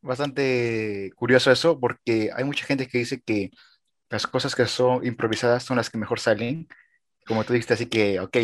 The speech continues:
voy a cambiar a robótica", ni lo pensaste, ca-, o sea,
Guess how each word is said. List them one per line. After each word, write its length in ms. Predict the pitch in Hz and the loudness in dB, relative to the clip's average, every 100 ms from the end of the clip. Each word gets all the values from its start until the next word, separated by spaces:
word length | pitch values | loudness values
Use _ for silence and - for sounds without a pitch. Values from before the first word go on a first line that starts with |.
| 110 - | 0 -2
voy 180 | 123 131 | 4 4
a 80 | |
cambiar 480 | 131 127 131 135 139 - | 4 4 6 6 4 -6
a 80 | |
robótica", 500 | 113 113 143 151 160 | -4 -2 -2 0 0
ni 160 | 139 127 | 0 -2
lo 160 | 107 - | -2 -4
pensaste, 680 | 104 92 147 - 170 185 - _ _ _ _ _ _ - | -6 -2 -4 -2 -6 -8 -10 _ _ _ _ _ _ 2
ca-, 140 | 143 | 6
o 60 | 131 | 6
sea, 220 | 139 120 | 6 4